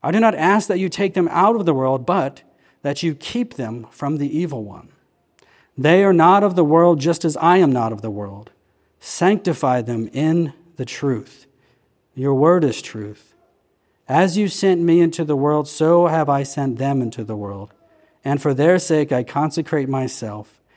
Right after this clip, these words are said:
that they also may be sanctified in truth. I do not ask for these only, but also for those who will believe in me through their word, that they may all be one, just as you, Father,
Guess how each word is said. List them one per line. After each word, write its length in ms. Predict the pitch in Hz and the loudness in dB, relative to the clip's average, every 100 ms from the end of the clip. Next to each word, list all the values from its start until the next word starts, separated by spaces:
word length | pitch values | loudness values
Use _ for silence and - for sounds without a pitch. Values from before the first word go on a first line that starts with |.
| _ _ | _ _
that 160 | 139 127 | -4 2
they 180 | 165 190 | 4 6
also 300 | 196 185 190 | 4 4 2
may 160 | 180 | 2
be 100 | 170 | 2
sanctified 640 | 170 175 175 170 165 160 143 | 0 0 0 0 0 0 0
in 160 | 143 | -2
truth. 320 | 135 143 123 - | -4 -4 -6 -4
I 200 | 147 175 | -2 0
do 160 | 196 | 2
not 200 | 196 180 | 2 0
ask 300 | 151 165 - | 0 -4 -4
for 140 | - 156 | -4 -2
these 280 | 160 165 - | -2 -2 -4
only, 520 | 151 170 131 107 - _ _ _ _ _ | -2 -2 -2 -6 -16 _ _ _ _ _
but 160 | 147 156 | -4 0
also 500 | 160 208 214 226 220 | 2 2 4 2 2
for 220 | 226 208 | 2 0
those 460 | 180 151 135 135 | 2 2 0 -2
who 140 | 170 160 | -2 -2
will 140 | 147 | 0
believe 480 | 139 139 156 180 170 | -2 0 0 0 -2
in 300 | 143 180 196 | -2 0 2
me 280 | 139 117 120 | 0 -2 -8
through 320 | - 160 180 | -4 0 2
their 220 | 165 151 | 2 0
word, 420 | 123 120 107 - - _ _ _ _ _ _ _ | -2 -4 -6 -12 -20 _ _ _ _ _ _ _
that 180 | - 139 | -6 -2
they 160 | 151 156 | 0 2
may 220 | 165 170 | 2 2
all 260 | 151 165 | 2 2
be 140 | 165 160 | 4 2
one, 480 | 135 135 120 117 117 | 2 -2 -2 -6 -10
just 360 | 123 160 - - | -4 -4 -4 -6
as 320 | 135 120 131 | -8 -6 -2
you, 160 | 170 | -2
Father, 560 | 170 147 139 117 104 107 | -2 -2 -2 -2 -8 -14